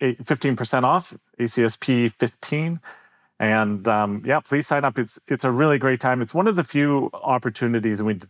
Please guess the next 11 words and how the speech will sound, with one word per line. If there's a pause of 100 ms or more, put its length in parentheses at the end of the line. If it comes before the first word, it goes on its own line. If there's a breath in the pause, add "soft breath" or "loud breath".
developed
it
this
way,
where (340 loud breath)
networking
is
super
intimate (180)
with (520)
very,